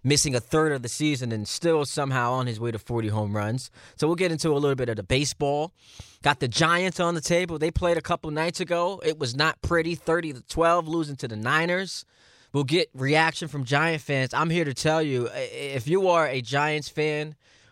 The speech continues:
one complaining, you have every right to, and I'll tell you why coming up. But as I'm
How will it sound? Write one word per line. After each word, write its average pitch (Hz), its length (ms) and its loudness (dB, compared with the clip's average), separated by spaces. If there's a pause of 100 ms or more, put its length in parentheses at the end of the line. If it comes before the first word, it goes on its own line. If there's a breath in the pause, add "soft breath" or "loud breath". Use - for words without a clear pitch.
one 143 260 2
complaining, 156 720 0
you 135 140 2
have 117 280 2
every 143 280 0
right 135 300 2
to, 156 200 -2
and 120 80 -2
I'll 113 80 -2
tell 139 180 -2
you 131 140 -2
why 131 220 2
coming 117 320 -4
up. 151 180 2 (880)
But 147 300 4 (440 soft breath)
as 175 260 6
I'm 175 260 2